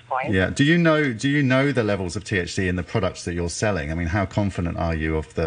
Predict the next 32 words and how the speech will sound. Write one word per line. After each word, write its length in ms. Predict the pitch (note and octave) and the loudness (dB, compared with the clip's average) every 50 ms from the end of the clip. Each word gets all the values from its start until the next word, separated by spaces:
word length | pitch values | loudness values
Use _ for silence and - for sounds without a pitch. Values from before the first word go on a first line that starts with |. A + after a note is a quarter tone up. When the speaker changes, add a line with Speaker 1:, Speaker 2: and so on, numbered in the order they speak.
| D#2 - | 0 -2
Speaker 2:
of 120 | F2 D#2+ - | -4 -4 -2
the 80 | E2 | 0
levels? 300 | D#2 E2+ E2+ D#2+ D#2 D2 | 0 0 0 0 -2 -2
How 200 | - F#2 F#2 F#2 | 0 0 2 2
are 60 | F#2 | 2
they, 240 | E2+ E2+ E2+ E2+ E2 | 2 2 2 2 0
how 180 | E2 - G#2+ F2+ | 0 0 0 2
are 80 | E2+ | 2
they 160 | E2 E2+ E2 - | 2 2 0 0
assayed 560 | - E2 - - F#2 E2+ E2 C#2+ D2 D2+ - | -2 -6 -2 0 0 2 2 0 -2 -2 -2
or 120 | D#2 D2+ | -2 0
measured? 460 | D#2+ E2+ E2+ C#2+ D2 C#2+ C2+ C#2 - - - - - - - - - - - - - - - - - _ _ - - - - - - - - - - - - - - - - - _ | 2 2 0 2 0 -2 -2 -2 -6 -12 -18 -20 -20 -20 -20 -20 -20 -20 -20 -20 -20 -20 -20 -20 -20 _ _ -20 -20 -20 -20 -20 -20 -20 -20 -20 -20 -20 -20 -20 -20 -20 -20 -12 _
Speaker 1:
Uh, 400 | G3+ G3 F#3+ F#3+ F#3+ F#3+ F#3+ F#3+ - - - - - - | -4 -2 -2 0 0 0 -2 -2 -6 -10 -16 -16 -8 -6
we 220 | A#3 A3 A3 A#3 - - | -4 -2 -2 -4 -4 -2
all 260 | B3 B3+ B3+ B3+ C4+ | 0 0 2 2 0
have, 380 | C4 - - G#3 G3 F#3 F#3 F#3 - - - | 0 0 0 2 2 2 0 -2 -6 -6 -4
uh, 380 | F#3 F3 E3 D#3+ D#3+ D#3 D3+ - - | -2 0 0 0 0 -2 -4 -4 -2
lab 160 | F3 F3+ - - - - - | -2 -2 -2 -2 -6 -12 -6
tests 460 | - F#3+ G3+ - - C#4+ D#4+ F#4 - - - - - - - - - - | -4 -4 -4 -2 -2 -2 -2 -2 -4 -8 -18 -20 -20 -20 -20 -20 -8 -2
done 280 | - F#3 F3+ F#3 F#3+ G3 - - - | 0 0 2 0 0 -4 -8 -8 -4
for 180 | A3 G3 F#3 | 0 0 0
the 220 | F3+ F#3 F3 E3+ E3 - | 2 2 0 0 -2 -4
products, 560 | - - D#3 D#3 D#3+ - A#3+ C#4+ D#4 D#4 - - - - - - - - - - - - - | -4 -2 -2 -2 0 2 2 0 0 0 -6 -16 -20 -20 -20 -18 -18 -20 -20 -20 -8 -2 0
and, 440 | F#3+ F#3 F#3 F#3 F#3 F#3 F3+ E3+ - | 0 2 0 0 -2 -4 -4 -4 -2
um, 680 | - E3+ E3 E3 E3 D#3+ D#3+ D#3+ D#3+ D#3+ D#3 D#3+ D#3+ - - - - - - - | 0 0 2 2 2 2 0 -2 -4 -6 -6 -8 -10 -12 -14 -20 -20 -20 -10 -6
which 220 | - A3 - - - | -6 -4 -4 -4 -4
you 120 | - G3+ - | -4 -4 -4
can 280 | - G#3 G3+ F#3 F3 - - - | -2 -4 -4 -4 -6 -10 -14 -10
see 320 | - G#3 G3+ G#3 G#3 G#3 - - - - | -6 -4 -2 -2 -2 -2 -4 -4 -2 -2
on 400 | F#3+ E3+ E3+ E3+ E3+ E3 D#3+ D#3 | 0 0 0 -2 -4 -4 -4 -2
the, 360 | E3 D#3 D3+ D3+ D3+ D3+ D3 - | -2 0 0 2 0 0 0 0
uh, 380 | - D#3 D3 C#3+ C#3 C#3 C3+ C#3+ | -2 -2 -2 0 0 0 -2 -4